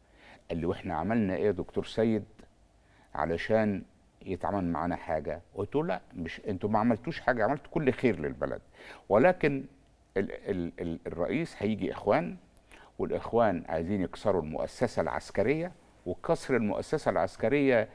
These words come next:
في القائد العام وفي رئيس الأركان، وهتلاقي بلاغات وإهانات وتحقيقات واتهامات، ورايح النهاردة ال-، النائب العام، وراجع من عند النائب العام،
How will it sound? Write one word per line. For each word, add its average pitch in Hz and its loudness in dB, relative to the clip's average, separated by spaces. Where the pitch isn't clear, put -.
في - -2
القائد 135 4
العام 170 4
وفي 110 4
رئيس 107 4
الأركان، - -2
وهتلاقي 160 4
بلاغات 98 6
وإهانات 107 4
وتحقيقات 117 4
واتهامات، 113 4
ورايح 117 8
النهاردة 104 6
ال-، 82 -4
النائب 90 0
العام، 92 2
وراجع 98 4
من 82 -2
عند 80 -2
النائب 87 0
العام، 107 6